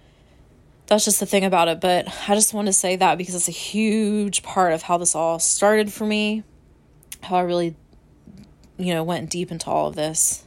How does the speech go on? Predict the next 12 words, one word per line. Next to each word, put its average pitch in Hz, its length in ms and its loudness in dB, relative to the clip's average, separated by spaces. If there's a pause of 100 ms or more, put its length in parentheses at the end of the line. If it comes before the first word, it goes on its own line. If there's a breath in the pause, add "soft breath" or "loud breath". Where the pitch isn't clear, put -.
learning 170 280 -6
about 160 260 0
it, 160 180 -2
exploring 185 720 2
it, 139 260 -8 (400 loud breath)
and 170 80 -8
just - 160 -2
watching 196 340 2
everything 180 300 -2
I 170 120 -4
could 165 140 -10
watch. - 640 0